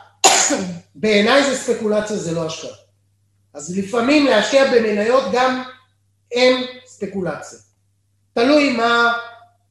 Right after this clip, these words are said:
היום אנחנו, מה המכפיל של טסלה?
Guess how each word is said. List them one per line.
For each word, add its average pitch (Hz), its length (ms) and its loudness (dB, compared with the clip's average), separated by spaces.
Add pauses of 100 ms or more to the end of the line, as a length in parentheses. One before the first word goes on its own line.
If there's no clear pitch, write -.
(360)
היום 214 340 -2
אנחנו, 202 680 -2
מה 208 180 0
המכפיל 254 480 -2
של 254 240 -2
טסלה? 262 540 -2